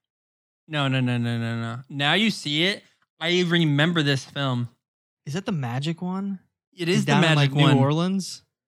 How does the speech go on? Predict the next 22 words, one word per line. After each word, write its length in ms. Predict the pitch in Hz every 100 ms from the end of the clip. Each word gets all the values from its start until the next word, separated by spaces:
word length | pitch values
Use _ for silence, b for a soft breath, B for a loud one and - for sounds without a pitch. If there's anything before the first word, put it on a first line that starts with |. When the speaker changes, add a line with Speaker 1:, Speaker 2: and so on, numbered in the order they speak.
| _
Speaker 1:
It 60 | 180
was, 220 | 202 185
it 120 | 180
was 180 | 185 175
the 80 | 170
magic 480 | 156 151 175 208 196
one 220 | 196 185
with 180 | 170 165
the, 380 | 160 156 147 143
the 520 | 143 143 135 131 127 _ _ _ _ -
A 220 | 165 175 175
J 340 | 170 170 160
and 180 | 147 139
Allie 340 | 151 175 190 170
and 80 | 147
A 160 | 156
J. 440 | 147 131 120 113 _ _ _
Speaker 2:
Dude, 160 | 180 175 -
I 140 | 240
love 400 | 190 139 147 185
that 200 | 101 90
movie. 380 | 104 98 -